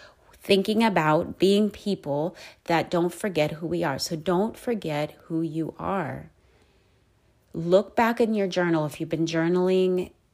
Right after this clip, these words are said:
about who you're supposed to be, who you are, the women, the woman that you desire to be. Look in there in your journal and see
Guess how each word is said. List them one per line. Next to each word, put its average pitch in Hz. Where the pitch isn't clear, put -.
about 147
who 175
you're 160
supposed 160
to 156
be, 151
who 196
you 175
are, 170
the 165
women, 170
the 165
woman 175
that 175
you 160
desire 156
to 165
be. 175
Look 202
in 185
there 160
in 165
your 139
journal 156
and 156
see 208